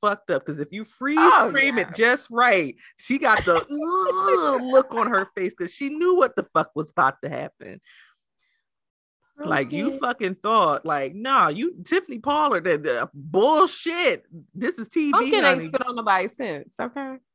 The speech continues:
Speaker 1: Yeah, she probably ain't got no spit in her mouth anymore. Just, just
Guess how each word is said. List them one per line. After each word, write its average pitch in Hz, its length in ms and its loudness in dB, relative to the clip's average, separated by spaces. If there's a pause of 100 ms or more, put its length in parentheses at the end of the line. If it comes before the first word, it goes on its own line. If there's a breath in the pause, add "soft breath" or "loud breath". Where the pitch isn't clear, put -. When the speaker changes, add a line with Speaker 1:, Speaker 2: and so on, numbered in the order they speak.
(120)
Speaker 1:
Yeah, - 160 -2
she 392 160 -10
probably 381 340 2
ain't 320 80 -6
got 381 180 0
no 349 100 -6
spit 339 300 -8
in 330 60 -8
her 349 120 2
mouth 381 400 0
anymore. 139 440 -4
Just, - 280 -12
just 226 220 -6